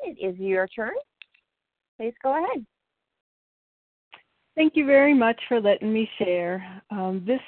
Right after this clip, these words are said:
Speaker 2: part of the big book, uh, really spoke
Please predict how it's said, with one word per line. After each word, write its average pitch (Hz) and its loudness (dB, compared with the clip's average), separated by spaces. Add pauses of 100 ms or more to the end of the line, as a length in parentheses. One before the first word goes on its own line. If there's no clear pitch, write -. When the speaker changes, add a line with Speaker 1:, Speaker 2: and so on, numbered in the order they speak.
(300)
Speaker 2:
part 220 2 (140)
of 180 2 (120)
the 175 -2
big 180 0
book, 175 4 (220)
uh, 175 -2
really 202 2 (120)
spoke 180 0